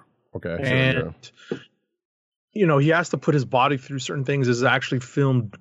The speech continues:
Speaker 2: while he was in the process of getting ready for Love and Thunder.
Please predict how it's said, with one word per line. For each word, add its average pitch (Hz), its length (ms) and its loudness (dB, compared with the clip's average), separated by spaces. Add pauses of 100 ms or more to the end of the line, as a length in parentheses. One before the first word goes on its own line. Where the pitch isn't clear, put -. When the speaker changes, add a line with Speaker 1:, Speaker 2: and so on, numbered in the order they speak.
Speaker 2:
while 120 420 4
he 131 220 -2
was 123 720 2 (640)
in 139 180 4
the 123 80 2
process 135 460 0
of 110 100 0
getting 131 220 0
ready 123 240 0
for 151 920 0
Love 147 200 0
and 170 120 2
Thunder. 214 340 -2